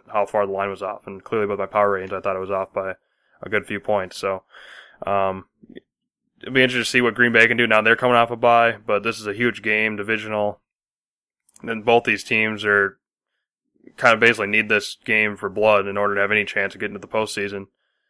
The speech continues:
Um, I mean, I shouldn't say that, but I mean, it's just definitely a big game is what it comes down to. So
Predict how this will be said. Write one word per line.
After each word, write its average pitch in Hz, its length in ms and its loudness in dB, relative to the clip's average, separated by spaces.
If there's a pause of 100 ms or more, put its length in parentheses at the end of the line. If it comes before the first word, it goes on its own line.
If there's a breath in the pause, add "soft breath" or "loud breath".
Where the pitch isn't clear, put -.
(240)
Um, 92 400 -6 (800)
I 55 80 -12
mean, 57 240 -16
I 113 100 0
shouldn't 117 200 -2
say 101 100 -2
that, 98 180 0
but 101 80 -6
I - 20 -4
mean, 107 120 0
it's 101 120 -4
just 107 140 -10
definitely 107 260 2
a 98 60 -4
big 101 180 -2
game 98 220 -2
is 95 80 -10
what 98 100 -4
it 95 60 -12
comes 95 140 -14
down 92 220 -6
to. 92 160 -10
So 98 320 -8